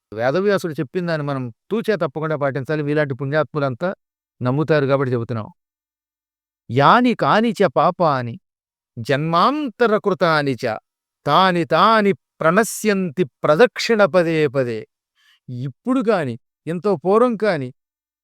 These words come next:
అనేక జన్మల్లో చేసిన మహాపాపాలన్నీ కూడా ప్రదక్షిణ చేయటం వల్ల తొలగిపోతాయి. పత్ అంటే అడుగు. ప్రదక్షిణ చేయాలంటే ఏం చేయాలి? అడుగు తీసి అడుగు వేయాలి. అవునా? step by step.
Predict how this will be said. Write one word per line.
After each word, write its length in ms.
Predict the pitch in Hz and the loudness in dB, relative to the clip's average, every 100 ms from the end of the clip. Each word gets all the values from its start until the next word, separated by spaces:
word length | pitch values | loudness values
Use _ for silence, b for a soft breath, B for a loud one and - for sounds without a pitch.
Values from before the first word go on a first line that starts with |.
| - | -14
అనేక 420 | 143 190 269 254 | -2 2 2 0
జన్మల్లో 580 | 220 240 226 220 214 208 | 2 2 2 2 4 2
చేసిన 400 | 202 190 170 175 | 4 0 2 -4
మహాపాపాలన్నీ 1300 | 147 135 226 202 220 175 202 190 175 196 254 285 320 | -4 2 2 4 2 2 4 4 4 0 -6 -2 2
కూడా 460 | 247 196 175 180 135 _ _ _ _ | 2 2 4 2 0 _ _ _ _
ప్రదక్షిణ 520 | 151 175 240 - 254 226 | -4 0 0 -2 -6 -4
చేయటం 360 | 202 175 165 | -2 -2 -2
వల్ల 140 | 175 233 | -4 -4
తొలగిపోతాయి. 600 | 175 143 127 123 117 - _ _ _ _ _ _ _ _ _ _ _ - | -2 -4 -6 -10 -10 -18 _ _ _ _ _ _ _ _ _ _ _ 0
పత్ 320 | 240 _ 208 - 170 | 0 _ -8 -8 -8
అంటే 220 | 170 247 | 0 2
అడుగు. 460 | 170 147 143 175 - _ _ _ _ _ _ _ - | 4 2 2 0 -4 _ _ _ _ _ _ _ -4
ప్రదక్షిణ 380 | 190 247 254 269 | -2 -2 -2 -2
చేయాలంటే 440 | 254 247 240 233 | 2 2 2 2
ఏం 100 | 226 | 2
చేయాలి? 320 | 240 240 247 - 170 | 4 4 2 -4 0
అడుగు 240 | 185 262 | 2 2
తీసి 400 | 240 240 277 370 - _ _ - | -2 -4 -2 -4 -6 _ _ -2
అడుగు 220 | 180 185 | 0 2
వేయాలి. 220 | 156 147 | 0 0
అవునా? 140 | 196 | 0
step 320 | 247 - 202 165 | -2 0 0 0
by 180 | 254 | 0
step. 360 | 220 - 156 - | 0 -2 -8 -8